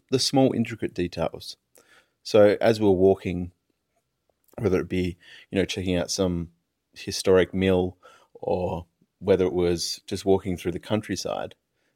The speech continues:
I would look for the small things. It might be, you know, the moss on a tree,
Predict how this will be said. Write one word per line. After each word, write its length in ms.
I 120
would 280
look 180
for 100
the 100
small 280
things. 460
It 100
might 280
be, 360
you 80
know, 180
the 160
moss 580
on 140
a 60
tree, 640